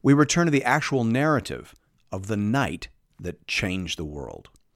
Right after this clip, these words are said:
Moses went out from the presence of God and called all the elders of Israel and said to them, "Go and select lambs for yourselves according to your clans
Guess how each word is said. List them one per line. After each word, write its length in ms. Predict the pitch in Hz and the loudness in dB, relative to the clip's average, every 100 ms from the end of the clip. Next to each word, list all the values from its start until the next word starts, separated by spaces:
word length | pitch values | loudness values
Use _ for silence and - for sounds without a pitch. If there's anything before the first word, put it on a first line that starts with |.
| _ _ _ _ _ _ _ _ | _ _ _ _ _ _ _ _
Moses 360 | 85 101 107 104 | -4 -2 0 2
went 160 | 127 | 6
out 220 | 131 147 - | 8 6 4
from 160 | 123 | -2
the 80 | 107 | -2
presence 400 | - 110 120 120 | 0 0 2 -2
of 100 | 135 | -4
God 360 | 101 78 117 120 _ _ - | 0 2 2 -2 _ _ -16
and 140 | 85 | -14
called 420 | - 107 104 110 - | -2 2 2 0 0
all 240 | 117 139 156 | 8 8 8
the 140 | 147 | 6
elders 420 | 127 127 131 123 | 4 4 0 -2
of 160 | - 101 | -4 4
Israel 520 | 127 139 170 175 185 _ _ _ _ | 4 6 4 2 0 _ _ _ _
and 160 | - 90 | -8 0
said 280 | - 160 | 8 8
to 60 | 117 | 8
them, 260 | 71 52 - _ _ _ _ - - _ 113 | -6 -10 -18 _ _ _ _ -20 -20 _ 6
"Go 320 | 135 151 175 | 12 12 10
and 200 | 127 120 | 6 0
select 400 | - 135 135 131 | 2 4 4 2
lambs 560 | 113 135 156 165 160 - | 2 2 2 0 -2 -6
for 300 | - - 151 | -10 2 4
yourselves 680 | 160 139 - 143 85 65 92 | 4 2 2 4 2 0 -8
according 360 | 101 - 123 120 | -6 0 0 0
to 100 | 113 | -2
your 120 | 104 | -2
clans 680 | 98 - 127 73 65 104 - | -2 -4 -2 -2 -8 -12 -14